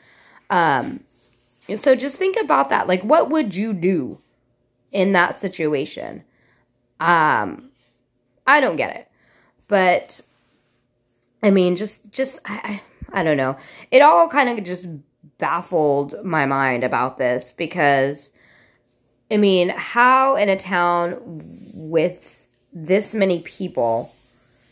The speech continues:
nobody would come forward and say that they saw anything? I think I would do the same thing, honestly.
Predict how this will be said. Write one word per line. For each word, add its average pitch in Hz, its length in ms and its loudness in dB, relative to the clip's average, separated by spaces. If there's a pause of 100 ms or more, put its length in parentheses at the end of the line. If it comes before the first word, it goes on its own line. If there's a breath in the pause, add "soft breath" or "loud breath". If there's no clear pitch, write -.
(240 soft breath)
nobody 170 1200 0
would 160 260 -6
come 160 220 -8
forward 139 340 -6
and 113 140 -6
say 156 160 -2
that 117 180 -8
they - 100 -8
saw 90 220 -8
anything? - 540 -14 (480 soft breath)
I 190 160 4
think 214 180 0
I 202 100 4
would 190 140 2
do 180 100 2
the 165 100 -4
same 151 300 -4
thing, - 320 -12 (200)
honestly. 101 580 -8